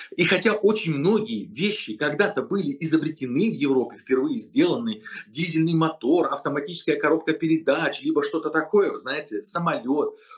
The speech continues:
Но сейчас Европа, вот разнежившись вот в этой фазе хорошей, сытной жизни, разнежившись,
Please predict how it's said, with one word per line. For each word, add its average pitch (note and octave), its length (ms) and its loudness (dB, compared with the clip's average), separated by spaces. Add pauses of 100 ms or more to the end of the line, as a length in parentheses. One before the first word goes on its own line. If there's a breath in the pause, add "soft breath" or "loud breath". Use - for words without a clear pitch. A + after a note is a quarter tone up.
(140)
Но D#3 160 2
сейчас G#3+ 600 0
Европа, E3+ 540 0
вот B2+ 280 0
разнежившись D#3 1000 2
вот C#3 220 0
в D3 40 2
этой D#3 220 0
фазе D3+ 640 -2
хорошей, E3 840 0
сытной A2+ 640 -4
жизни, F3+ 680 0
разнежившись, D3 1120 -2